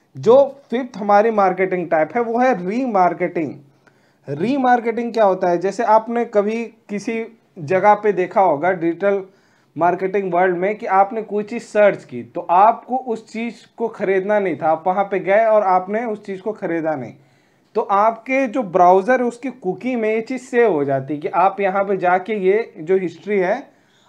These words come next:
आपने ये चीज़ देखी थी but ख़रीदी नहीं। तो जो रीमार्केटिंग है इसी चीज़ का इस्तेमाल करती है, आपके कुकी में से वो डेटा उठाएगी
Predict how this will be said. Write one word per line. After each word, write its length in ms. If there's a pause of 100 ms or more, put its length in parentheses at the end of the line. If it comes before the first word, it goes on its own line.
आपने 340
ये 60
चीज़ 220
देखी 360
थी 120
but 220
ख़रीदी 440
नहीं। 240 (580)
तो 120
जो 180
रीमार्केटिंग 840
है 80
इसी 320
चीज़ 240
का 80
इस्तेमाल 480
करती 280
है, 80
आपके 300
कुकी 360
में 180
से 100
वो 100
डेटा 320
उठाएगी 640